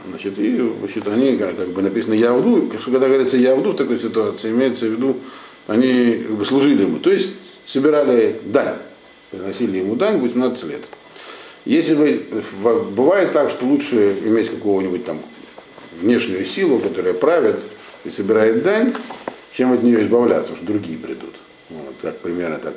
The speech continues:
было по некоторым. Таково было хазарское, так сказать, хаза-, союз Хазара с Русью такой был. Они платили это, то их от-, зачищали там от других степных ко-, ко-, кочевников. Но бу-, но здесь было не так, потому что из самого состава мы видим, тех, кто туда пришел, что это,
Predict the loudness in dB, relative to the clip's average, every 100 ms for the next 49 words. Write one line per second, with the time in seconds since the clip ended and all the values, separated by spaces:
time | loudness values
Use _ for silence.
0 | -10 -10 -10 -10 -12 -12 -8 -8 -6 -2
1 | 0 0 -4 -2 0 0 -2 -4 -6 -8
2 | -12 -20 -20 -20 -20 -14 -14 -10 -10 -10
3 | -6 -4 -6 -4 -4 -4 -2 0 2 0
4 | -2 -4 -6 -6 -12 -14 -16 -16 -16 -14
5 | -12 -2 0 2 2 2 0 0 -2 -2
6 | -2 -2 -2 -6 -10 -12 -14 -6 -4 -4
7 | -4 -8 -12 -14 -18 -20 -20 -12 -10 -8
8 | -8 -10 -10 -10 -10 -12 -12 -14 -12 -12
9 | -8 -8 -10 -14 -18 -20 -20 -20 -20 -20
10 | -10 -2 0 0 -2 0 0 2 2 4
11 | 4 4 4 2 0 -4 -4 -2 -2 -4
12 | -2 0 2 4 2 0 2 4 4 2
13 | 0 -2 -6 -8 -8 -4 -2 -2 0 0
14 | 0 -2 -2 -2